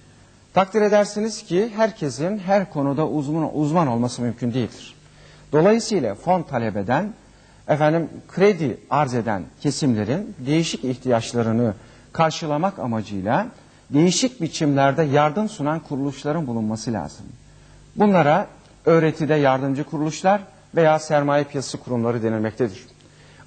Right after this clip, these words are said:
Anonim şirketlerin bu piyasaya giriş şekillerinde bu faaliyetlere ve kurumlara yine ayrıca değineceğiz.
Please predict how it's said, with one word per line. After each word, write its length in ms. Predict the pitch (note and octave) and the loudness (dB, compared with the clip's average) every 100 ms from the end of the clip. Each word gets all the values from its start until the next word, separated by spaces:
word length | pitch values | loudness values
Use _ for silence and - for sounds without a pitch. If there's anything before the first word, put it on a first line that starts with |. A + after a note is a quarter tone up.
| - | 0
Anonim 340 | D3+ F3+ B3 | 2 4 2
şirketlerin 800 | B3+ E3 - B2+ - A#2 D#3+ A#3 - - - | 0 -2 -2 -4 -2 0 0 -2 -10 -20 -6
bu 80 | A#3 | -6
piyasaya 540 | - F3+ C3+ - C3 A2+ | 0 2 2 0 -2 -2
giriş 480 | G2 D#3+ A3 - | -2 0 0 0
şekillerinde 840 | - A#2+ C#3 A#2+ A#2+ A#2+ A#2 D#3+ A3 - - - - | -2 -4 -2 0 2 2 2 2 2 -4 -20 -20 -10
bu 200 | E3+ G#3+ | -2 -2
faaliyetlere 840 | - C3+ B2+ B2+ B2+ B2+ C3+ C3 | 2 2 4 2 0 -2 -2 0
ve 80 | A#2+ | 0
kurumlara 600 | A#2 D3+ C3+ C3 C#3+ F3+ - - - | 0 0 2 2 2 0 -4 -12 -2
yine 220 | F3+ D3 | 2 4
ayrıca 560 | D#3+ D3+ A#2 G#2+ C#3 D3 - _ | 4 2 2 2 0 0 -14 _
değineceğiz. 600 | A#2 A#2 G#2+ F#2+ C#2+ - | 2 4 4 0 -6 -10